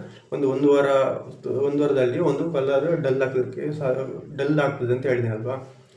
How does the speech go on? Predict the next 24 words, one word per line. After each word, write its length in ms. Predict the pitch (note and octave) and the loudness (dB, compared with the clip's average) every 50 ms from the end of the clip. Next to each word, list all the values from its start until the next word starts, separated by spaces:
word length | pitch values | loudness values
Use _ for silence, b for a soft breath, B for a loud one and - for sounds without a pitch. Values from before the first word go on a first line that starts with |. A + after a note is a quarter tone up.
| - - - | -20 -2 2
So 140 | G3+ F#3 D#3+ | 4 4 6
ಡಲ್ 240 | - C#3 D#3 F3 F3+ | 6 6 8 8 8
ಆಗ್ಲಿಕ್ಕೆ 360 | F3 E3 E3+ E3 D#3+ D#3+ E3 | 8 8 6 4 2 2 0
ಮುಖ್ಯವಾದ 480 | C#3+ C#3 C3+ - - E3+ F3 E3+ E3 D#3 | 0 0 0 0 0 0 2 2 2 2
ಕಾರಣ 220 | D3+ C#3+ C#3 C3+ | 2 2 2 2
ಅಂತ 140 | C3 A#2+ A#2+ | 0 -2 -2
ಹೇಳಿದ್ರೆ 600 | A#2 A2 A2 A2+ - F3+ G3 - - - - - - - | -2 -2 -2 -2 -2 -4 -4 -6 -10 -16 -20 -20 -14 -8
ಈ 420 | D#3+ F3 F3+ E3+ D#3+ C#3+ C#3 C3 B2 | -4 -2 0 2 2 2 2 0 0
ಸನ್‌ಲೈಟ್, 600 | - - D3+ E3 E3+ D#3+ C3+ A#2 A2 - - - - - - - - - | 0 2 4 4 6 6 4 2 0 -2 -8 -12 -16 -20 -20 -20 -18 -14
ಆ, 280 | D3 C#3 C#3 C3+ C3+ C3+ | -10 -8 -6 -4 -4 -4
ಸೂರ್ಯನ 340 | A#2+ B2+ D3+ D3+ D#3+ D3+ D#3 | -2 0 2 2 4 2 2
ಕಿರಣ 160 | - C#3 D3 | 2 0 0
ಬೀಳದಿರೋದು. 840 | E3+ E3+ D#3+ C#3+ C3+ C#3 A#2+ A#2+ A#2 A2+ G#2+ - - - - B B B B B B | 0 2 2 2 2 4 4 2 2 0 -2 -4 -6 -8 -10 B B B B B B
ಈಗ 100 | - F3 | 0 4
ನೋಡಿ, 300 | F3+ F3+ F#3 F3+ F3+ F#3+ | 6 6 8 8 8 6
ಆ, 100 | - - | 4 4
ಹೊರಗಡೆ 640 | C3 C3+ D3+ - D3+ D#3 - - F#3+ F#3+ F3+ - D#3+ | 0 -4 -2 2 4 6 6 6 6 6 4 2 2
ಫಾರ್ಮಲ್ಲಿ 400 | D3 D3 D#3+ E3 E3+ E3 D#3+ D#3 | 2 4 6 6 6 6 6 4
ಇದ್ದಾಗ 220 | D3 D3 C#3+ C#3 | 4 4 2 2
ನೋಡಿ 360 | C#3 C3 C3 C3 C3 C3 B2+ - | 2 2 2 0 0 0 -2 0
ಸೂರ್ಯನ 260 | C#3+ C#3+ D3 D3 C#3+ | 0 2 2 2 0
ಕಿರಣ, 420 | C#3+ C#3 C#3 C3+ C3+ B2+ C3 - - | 0 -2 -2 -2 -2 -4 -6 -8 -8
ಕಿರಣ 180 | - C#3 C3+ C3+ | -4 -2 -2 -2
ಬೀಳತ್ತೆ. 760 | C3+ C3 C3 C3 C3 C3 B2+ B2 B2+ E3 - - - - | 0 0 0 0 2 0 0 0 0 -2 -4 -4 -6 -12